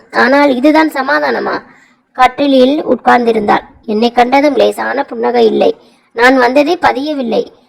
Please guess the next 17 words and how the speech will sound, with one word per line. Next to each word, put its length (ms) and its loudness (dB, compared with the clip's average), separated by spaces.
சுவரை 380 0
பார்த்து 380 0
கொண்டு 300 0
என்னவோ 440 2
யோசனை. 520 0
பக்கத்தில் 480 0
உட்கார்ந்தேன். 520 -2
"அம்மா, 540 -2
உடம்பு 380 0
சரியில்லையா?" 580 0
"அட, 280 0
எப்போ 380 2
வந்தே?" 560 0
"இல்லையே, 360 2
சரியா 340 -4
தானே 260 -6
இருக்கேன்." 520 0